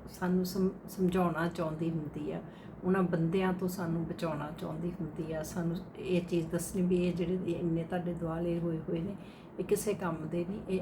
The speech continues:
ਆਪਣਾ ਮਤਲਬ ਕੱਢਣ ਵਾਲੇ, ਉਹ ਸ਼ਾਨ ਨਾਲ ਲਾ ਦਿੰਦੀ ਹੈ। ਸੋ ਜਦੋਂ ਕੁਦਰਤ ਸਾਨੂੰ ਅਜਿਹਾ ਵਕਤ ਦਿੰਦੀ, ਮਾੜਾ ਵਕਤ ਦਿੰਦੀ, ਉਹ ਕਿਸੇ ਰੀਜ਼ਨ ਕਰਕੇ ਦਿੰਦੀ, ਉਹਦਾ ਇੱਕ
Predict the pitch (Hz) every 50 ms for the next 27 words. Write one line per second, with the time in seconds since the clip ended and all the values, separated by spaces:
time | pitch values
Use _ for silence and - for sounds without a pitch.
0 | - - 175 - - 175 175 170 165 165 - - 165 - - - - - - -
1 | 175 160 170 170 170 - 175 180 180 - 196 180 - - 185 175 165 165 170 170
2 | 165 165 175 185 185 180 - - 160 147 147 - - 185 180 - - - - -
3 | - - - - - - - - - - - - - - - - 185 165 185 180
4 | 185 175 - 190 170 - 196 214 214 214 - - - 220 196 185 180 175 165 -
5 | 180 175 180 - 190 170 170 - - - - - - - - - - 185 180 -
6 | - 220 - 233 196 180 175 170 160 165 175 170 170 175 175 170 185 208 214 214
7 | 185 - - - 165 160 170 160 170 180 185 - - - - - - - - -
8 | 180 - 190 180 - - 180 165 180 170 160 - 190 185 185 - 185 180 - -
9 | - 160 156 - 170 175 165 - 190 190 - - - - - - - - - -
10 | - - - - - - - 180 165 175 190 175 175 - -